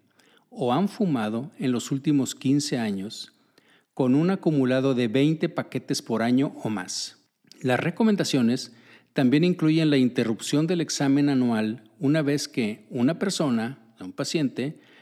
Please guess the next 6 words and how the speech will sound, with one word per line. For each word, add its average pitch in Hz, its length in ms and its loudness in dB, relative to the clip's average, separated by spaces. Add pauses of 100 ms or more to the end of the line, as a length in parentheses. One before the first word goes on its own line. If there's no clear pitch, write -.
(120)
no 127 160 2
haya 139 180 2
fumado 135 480 0
durante 117 420 -2
quince 185 500 0
años 110 580 -4